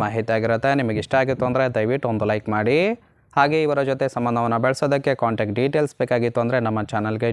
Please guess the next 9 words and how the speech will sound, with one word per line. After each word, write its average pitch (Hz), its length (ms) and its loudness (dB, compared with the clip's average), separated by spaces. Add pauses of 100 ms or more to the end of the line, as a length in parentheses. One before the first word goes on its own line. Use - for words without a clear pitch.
ಜಾಯಿನ್ 107 240 -2
ಮಾಡ್ಕೊಳ್ಳಿ. 110 360 0 (680)
ಜಾಯಿನ್ 135 220 4
ಮಾಡ್ಕೊಳ್ಳೋದ್ರಿಂದ 156 480 0 (120)
ಮೊಬೈಲ್ 123 260 0
ನಂಬರ್ 131 220 0
ಸಿಗುತ್ತೆ, 123 280 0 (100)
ಕಾಲ್ 107 220 0
ಮಾಡಿ 123 260 0